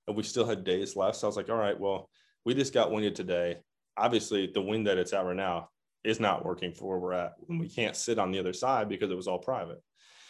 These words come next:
So went to a new spot,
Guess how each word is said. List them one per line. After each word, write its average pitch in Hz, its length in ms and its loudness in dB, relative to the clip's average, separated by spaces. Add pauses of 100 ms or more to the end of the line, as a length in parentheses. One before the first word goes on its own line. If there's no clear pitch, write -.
(320)
So 104 580 6 (1500)
went 104 200 -2
to 113 80 4
a 110 40 6
new 131 120 6
spot, 95 440 4